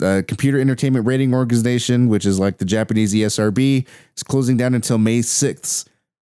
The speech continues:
So no games in Japan can be rated for a month. Um, I don't know if that means that, does that mean those games just can't be sold at all?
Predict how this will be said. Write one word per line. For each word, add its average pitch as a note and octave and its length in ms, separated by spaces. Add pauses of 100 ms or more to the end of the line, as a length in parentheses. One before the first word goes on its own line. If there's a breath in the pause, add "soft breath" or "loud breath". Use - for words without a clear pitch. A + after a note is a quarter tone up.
So G2+ 520
no A2 500 (160)
games A#2 420
in A#2 100
Japan A2+ 500
can G2+ 180
be G2+ 140
rated B2 420
for D3 240
a C#3+ 40
month. D#3 440 (160)
Um, E2 680 (200)
I G#2+ 140
don't G#2+ 260
know G#2+ 100
if G#2 100
that F#2+ 140
means F#2+ 300 (260)
that, F#2+ 280 (120)
does G#2+ 160
that A2 140
mean A#2 180
those A2 180
games G#2+ 280
just - 160
can't G2+ 260
be G2+ 100
sold G#2+ 480 (300)
at A#2 160
all? D3+ 380